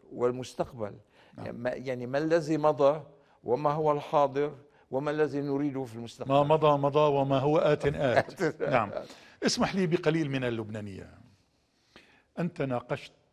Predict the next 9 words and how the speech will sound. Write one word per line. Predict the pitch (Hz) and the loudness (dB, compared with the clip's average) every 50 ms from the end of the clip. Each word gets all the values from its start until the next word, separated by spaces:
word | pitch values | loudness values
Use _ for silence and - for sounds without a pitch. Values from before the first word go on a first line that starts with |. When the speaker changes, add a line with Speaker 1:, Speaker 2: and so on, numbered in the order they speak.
| _ _ - | _ _ -8
Speaker 2:
كمال | 127 120 117 110 104 | -8 -6 -4 -4 -6
الصليبي، | 107 - - - 110 110 107 90 - - _ _ _ _ _ _ _ _ _ _ _ _ _ _ _ _ _ _ _ _ _ _ _ _ _ _ _ _ _ _ _ _ _ - | -6 -8 -12 -16 -16 -18 -18 -18 -20 -20 _ _ _ _ _ _ _ _ _ _ _ _ _ _ _ _ _ _ _ _ _ _ _ _ _ _ _ _ _ _ _ _ _ 0
كيف | 165 170 185 160 - - 170 | 0 0 0 0 -4 -6 -4
قرأت، | 160 160 156 156 - - 135 143 151 143 131 139 - _ _ - | -4 -4 -6 -6 -4 -2 -2 -2 -2 -4 -6 -8 -10 _ _ -18
اسمح | - - - - 180 135 117 | -18 -16 -10 -8 -8 -6 -6
لي | 123 | -6
كمان | - 147 147 147 135 139 - - _ | -6 -4 -4 -4 -4 -6 -8 -14 _
استخدم | - - - 175 131 127 123 135 127 | -14 -8 -4 -4 -4 -2 -2 -4 -4
تعبير | 113 - 113 113 120 127 139 139 139 - | -4 -4 -4 -4 -4 -4 -4 -4 -4 0